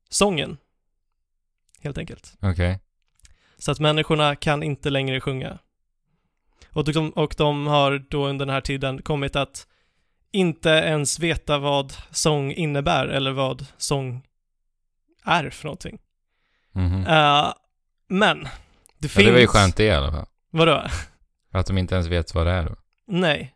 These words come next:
Speaker 1: men det finns några i den här världen som har sångens förmåga.
Speaker 2: Jaha, oj.
Speaker 1: Och de kan genom sin sång manipulera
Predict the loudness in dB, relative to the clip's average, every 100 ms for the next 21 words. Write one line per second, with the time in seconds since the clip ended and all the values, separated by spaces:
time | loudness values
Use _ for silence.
0 | _ -2 2 4 2 -6 -10 -4 0 0
1 | 0 0 2 2 2 0 0 2 2 2
2 | -2 -10 -8 -6 -4 2 2 0 -6 -2
3 | -2 0 -4 -4 -4 -4 -6 -8 -14 _
4 | _ 0 0 2 0 0 0 -2 -6 _
5 | _ _ _ _ _ _ _ _ -2 2
6 | 2 0 -12 -20 _ _ _ _ _ _
7 | -10 0 2 2 0 -4 _ -2 2 2
8 | 2 0 0 -2 -2 0 -2 -4 -2 0
9 | 0 0 2 2 2 0